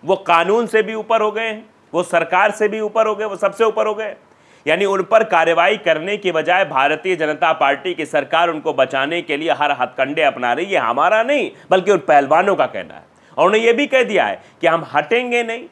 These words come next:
हम तब तक यहाँ बैठे रहेंगे जब तक गिरफ्तारी नहीं हो जाएगी, जब तक हम लोगों को न्याय नहीं मिल जाएगा।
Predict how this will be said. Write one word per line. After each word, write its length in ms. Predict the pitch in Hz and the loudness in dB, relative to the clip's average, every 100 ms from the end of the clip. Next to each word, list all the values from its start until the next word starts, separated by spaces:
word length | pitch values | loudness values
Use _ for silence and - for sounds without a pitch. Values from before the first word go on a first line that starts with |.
| _ _ _ - | _ _ _ -2
हम 260 | 165 175 - | -2 0 0
तब 220 | 208 - | 0 0
तक 140 | 247 240 | -4 -2
यहाँ 200 | 208 190 | -2 0
बैठे 300 | 175 170 190 | 0 0 -2
रहेंगे 260 | 180 202 185 | -2 -2 -2
जब 180 | 165 | 0
तक 340 | 165 - 202 127 | 0 -2 -4 0
गिरफ्तारी 580 | 151 147 - 151 175 165 | -2 -2 0 0 0 -4
नहीं 120 | 165 | -6
हो 120 | 151 | -4
जाएगी, 300 | 151 165 180 | -2 -4 -4
जब 240 | 151 131 - | -6 -4 -4
तक 120 | 156 | -4
हम 160 | 135 139 | -6 -6
लोगों 180 | 135 143 | -8 -8
को 140 | 139 | -8
न्याय 340 | 120 113 127 127 | -6 -4 -4 -4
नहीं 180 | 113 | -8
मिल 180 | 101 90 | -10 -12
जाएगा। 360 | 82 76 73 | -14 -16 -18